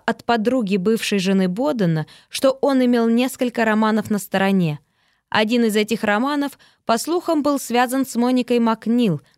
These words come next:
наследницей сети бакалейных магазинов. Их любовная интрига началась незадолго до происшествия с наездом на мальчика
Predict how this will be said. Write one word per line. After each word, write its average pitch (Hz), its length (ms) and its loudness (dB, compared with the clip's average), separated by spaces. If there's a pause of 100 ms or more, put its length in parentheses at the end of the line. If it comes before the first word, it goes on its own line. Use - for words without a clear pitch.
(140)
наследницей 185 760 0
сети 175 320 -4
бакалейных 170 640 0
магазинов. 170 680 -4 (400)
Их 185 180 0
любовная 208 540 2
интрига 202 640 -2 (260)
началась 247 480 0
незадолго 226 540 0
до 202 140 0
происшествия 208 800 0
с - 100 -8
наездом 196 560 0
на 185 180 2
мальчика 240 640 -2